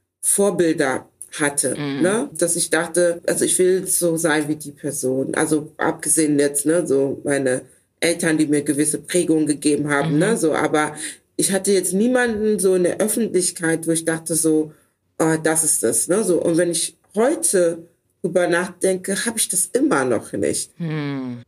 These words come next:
Speaker 1: Und das ist für mich immer so ein Thema auch, dass ich irgendwie mal das Gefühl habe, man war überall immer die Erste irgendwie und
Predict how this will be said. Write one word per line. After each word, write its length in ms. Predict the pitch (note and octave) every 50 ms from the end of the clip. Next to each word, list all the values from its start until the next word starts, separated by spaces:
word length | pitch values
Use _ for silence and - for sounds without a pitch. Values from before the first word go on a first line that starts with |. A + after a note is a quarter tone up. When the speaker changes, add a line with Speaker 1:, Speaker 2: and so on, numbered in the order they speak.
| -
Speaker 1:
Und 160 | - F3+ D#3+ -
das 180 | F3+ - -
ist 340 | C3 - - - - - -
für 100 | G3+ G3
mich 180 | F#3 G#3 G#3 G#3+
immer 240 | A3 G#3 G#3 G3 F#3
so 140 | F#3 F#3+ F#3
ein 140 | F3 E3
Thema 640 | F3 - G#3+ G#3+ A#3 A3+ A3 G#3 F#3 - - E3+ F3 F3
auch, 140 | F3 F3
dass 400 | - - - E3+ D#3+ D#3+ - - _ _ -
ich 340 | F3 F3+ F3+ - - - -
irgendwie 240 | F#3 G#3 G3+ A3
mal 140 | G#3+ G3+ G3
das 180 | F#3+ F#3 F#3 -
Gefühl 300 | F#3+ - - G#3+ G3+ G3+
habe, 180 | F#3+ F3+ F#3 F3+
man 380 | F3 F3 F3 E3+ D#3+ D3+ E3 - -
war 280 | - E3+ F3 F3+ - -
überall 340 | F#3 - G3 F#3 F#3 F3 F3
immer 160 | E3+ E3 E3
die 180 | D#3+ D#3 - -
Erste 800 | - E3+ F#3 G#3 A3 - - - - G#3 G#3+ A3 A#3+ - - -
irgendwie 680 | - G#3 A3 G#3+ A3 A3 A3 G3+ G#3+ A3+ A#3+ C4+ D#4+ D#4 - _ _ _ - - _ _ _ _ _
und 460 | - F3 F3+ F3+ F3+ E3 E3 - -